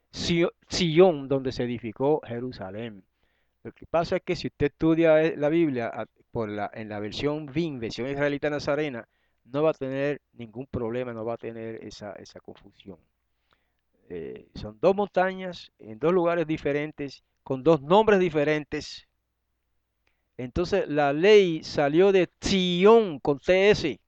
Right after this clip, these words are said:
o T Z, no de Sión con S I O N. <laughs> Claro, las versiones cristianas todas dicen Sión, S I O N, ¿verdad?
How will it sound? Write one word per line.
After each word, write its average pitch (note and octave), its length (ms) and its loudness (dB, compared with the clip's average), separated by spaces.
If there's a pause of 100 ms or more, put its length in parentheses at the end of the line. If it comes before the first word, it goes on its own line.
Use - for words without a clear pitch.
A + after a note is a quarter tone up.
(140)
o A2+ 140 -8
T C#3 180 -2
Z, - 480 -4 (180)
no C3+ 160 -2
de F3 140 0
Sión D#3+ 480 0
con C3+ 180 -4
S C#3+ 240 -6
I C3 180 -2
O A#2+ 140 -2
N. B2 240 -6 (600)
<laughs> C#3+ 480 -4 (400)
Claro, E3 340 4 (380)
las C3 140 2
versiones D#3+ 340 2
cristianas G3+ 420 2
todas G3 240 8
dicen F3+ 280 2
Sión, D#3+ 420 4
S D3+ 200 0
I C#3+ 140 4
O C3+ 160 4
N, C#3+ 200 -4
¿verdad? A2 280 -8